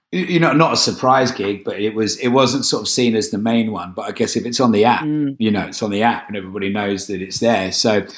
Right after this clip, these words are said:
Speaker 1: I actually walked out on stage. I thought I was gonna play, like,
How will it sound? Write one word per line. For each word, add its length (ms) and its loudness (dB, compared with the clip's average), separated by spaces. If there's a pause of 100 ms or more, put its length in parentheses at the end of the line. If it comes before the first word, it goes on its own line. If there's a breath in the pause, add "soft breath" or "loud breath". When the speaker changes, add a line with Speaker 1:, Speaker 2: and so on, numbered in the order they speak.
(120)
Speaker 1:
I 140 6
actually 280 2
walked 280 2
out 160 2
on 160 -4
stage. 520 -2 (240 soft breath)
I 100 -2
thought 260 0
I 40 -2
was 120 -2
gonna 180 -4
play, 340 0
like, 340 0